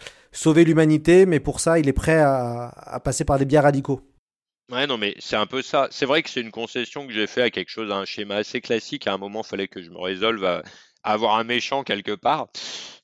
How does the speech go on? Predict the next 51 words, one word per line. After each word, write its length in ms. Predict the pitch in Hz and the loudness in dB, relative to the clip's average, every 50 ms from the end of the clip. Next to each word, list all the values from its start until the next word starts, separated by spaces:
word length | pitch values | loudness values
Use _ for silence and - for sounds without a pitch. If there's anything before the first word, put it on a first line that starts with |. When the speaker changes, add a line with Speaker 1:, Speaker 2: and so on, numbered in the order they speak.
| _ _ | _ _
Speaker 2:
Donc, 260 | 123 131 135 127 - 143 | -8 -6 -6 -2 0 0
euh, 140 | 151 156 | 2 2
c'est 140 | - - 139 | 2 0 0
vrai 200 | 110 123 151 - | 0 2 0 0
que 220 | - - - 120 - | 0 -2 -2 -4 -4
c'est 300 | - - 117 113 113 113 | -2 -2 0 0 2 2
un 160 | 110 107 98 | 0 0 -2
parti 440 | - 110 101 - _ - - 127 - | -2 -4 -4 -4 _ -16 -18 -18 -12
que 160 | - 123 107 | -10 -8 -4
j'ai 180 | 98 110 117 | -2 -2 -2
pris, 320 | 101 - - - 160 175 170 | -2 -4 -8 -8 -8 -8 -6
mais 160 | 160 139 120 | -4 -4 -4
je 80 | - - | -4 -6
suis, 280 | - - 123 117 110 | -10 -12 -14 -14 -12
je 40 | - | -12
suis 120 | - 120 | -14 -8
pas 140 | - 143 151 | -4 -4 -4
convaincu. 480 | - 151 143 131 123 - - - 143 - - | -4 -2 -2 -2 -2 -4 -6 -14 -16 -12 -6
Enfin, 140 | - 117 104 | -4 -4 -4
je 60 | - | -4
suis 100 | - 123 | -8 -10
convaincu 420 | - - 120 117 117 110 - 151 | -12 -8 -6 -6 -6 -6 -8 -14
que 60 | - - | -14 -8
c'est 160 | - 110 92 | -8 -8 -4
pas 140 | - 117 113 | -2 0 0
la 100 | 110 107 | 0 0
majorité. 560 | 107 110 110 107 117 127 131 - - 113 101 | -2 -4 -4 -4 -6 -6 -6 -4 -4 -4 -4
Après, 260 | 87 - - 131 131 | -4 -4 -6 -8 -8
je 60 | - | -8
suis 140 | - - 101 | -12 -14 -14
convaincu 420 | - 107 101 101 101 - 135 139 | -12 -10 -10 -10 -10 -10 -12 -12
qu'il 100 | - - | -8 -8
y 40 | 98 | -8
a 20 | - | -4
quelques 400 | - 131 127 117 - 120 107 110 | -4 -6 -6 -6 -8 -8 -8 -8
individus 480 | 110 110 110 107 107 110 110 120 120 | -8 -8 -8 -8 -10 -10 -10 -12 -14
qui 80 | - - | -14 -18
sont 140 | - 90 - | -20 -20 -20
susceptibles 680 | - - 117 - - 101 - _ - 123 113 92 104 | -20 -20 -16 -12 -12 -12 -12 _ -12 -12 -10 -10 -12
de 60 | 101 | -12
sombrer 560 | 95 - - 110 104 101 101 98 101 107 101 - - - _ _ _ _ _ _ _ _ _ _ _ _ | -12 -12 -14 -14 -14 -10 -6 -2 -2 -2 -2 -2 -6 -14 _ _ _ _ _ _ _ _ _ _ _ _
dans 100 | 107 104 | -6 -2
la 120 | 107 107 | -2 -2
névrose 580 | 104 110 113 113 101 98 110 120 131 131 110 101 | 0 0 -2 -2 -2 -2 -2 -2 -2 -2 -4 -8
ou 80 | 95 90 | -8 -6
dans 120 | 92 92 | -2 0
la 120 | 92 95 | 0 0
folie 460 | 92 - - 104 107 110 117 117 123 117 | 0 -2 -8 -10 -8 -8 -8 -8 -10 -10
ou 160 | 101 98 95 | -12 -10 -10
dans 120 | 92 92 | -8 -6
la, 300 | 92 87 85 85 87 80 | -6 -6 -6 -8 -12 -18